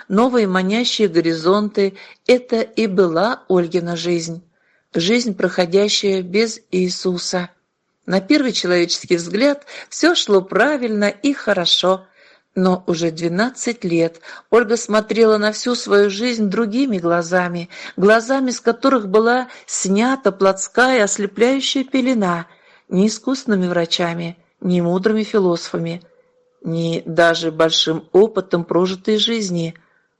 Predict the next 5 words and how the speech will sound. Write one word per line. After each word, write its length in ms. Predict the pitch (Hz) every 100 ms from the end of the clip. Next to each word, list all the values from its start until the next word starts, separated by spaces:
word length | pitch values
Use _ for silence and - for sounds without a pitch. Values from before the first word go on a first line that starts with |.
| _
У 220 | - 117 -
Ольги 480 | - 233 240 196 220
состоялась 1120 | 214 180 170 - 170 160 180 185 185 185 - _ _ _ _ _
встреча. 760 | - - 185 180 180 180 170 _ _ _ _ _ _ _ -
Необычайная, 1200 | 180 196 220 214 220 - 185 175 170 170 170